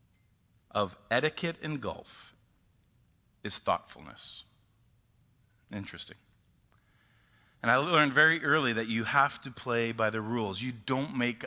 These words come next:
up your own rules, right? It doesn't work that way. Golf has rules. Life has rules. And in our Christian walk, we also carry around, and I struggled with, with, with this terminology, but it, it does apply. We do carry around a rule book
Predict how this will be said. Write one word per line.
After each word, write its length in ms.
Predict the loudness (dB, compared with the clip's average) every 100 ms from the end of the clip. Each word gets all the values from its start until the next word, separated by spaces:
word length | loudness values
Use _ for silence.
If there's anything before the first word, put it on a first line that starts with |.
| 0
up 280 | 2 0 -4
your 220 | -4 -2
own 260 | -2 -2 -2
rules, 520 | -4 -6 -8 -10 -2
right? 180 | -2 0
It 80 | 0
doesn't 340 | 0 0 -4
work 200 | -4 -4
that 180 | -4 -6
way. 120 | -8
Golf 400 | -2 2 2 0
has 360 | 0 0 0 -6
rules. 600 | -2 0 0 0 -4 -8 -12 -16 -16 -18 -10
Life 480 | 2 4 4 2 -4
has 640 | -2 2 4 2 0 -6 -6
rules. 840 | 0 2 2 0 -2 -6 -6 -10 -10 -16 -20 -8 0
And 140 | 2
in 120 | 4
our 100 | 4
Christian 600 | 2 0 0 0 -2 -2
walk, 320 | 2 0 0
we 120 | 0 2
also 380 | 2 0 -2
carry 440 | -4 0 2 2 0
around, 440 | -2 2 4 4
and 100 | 0
I 60 | 0
struggled 480 | 0 2 2 2 -4
with, 180 | -6 -10 -4
with, 240 | -4 -4 -10
with 220 | -8 -8 -10 _ -12
this 160 | -4 -4
terminology, 680 | -2 0 2 2 0 -2 0
but 160 | 2
it, 300 | 0 0 -2
it 180 | -2 -2
does 180 | 0 -2
apply. 300 | 0 2 2 0 -14 -2
We 140 | 0
do 120 | 2 2
carry 360 | 4 6 6
around 260 | 4 2 0
a 60 |
rule 240 | -2 -2 -2
book 320 | -6 -10 -16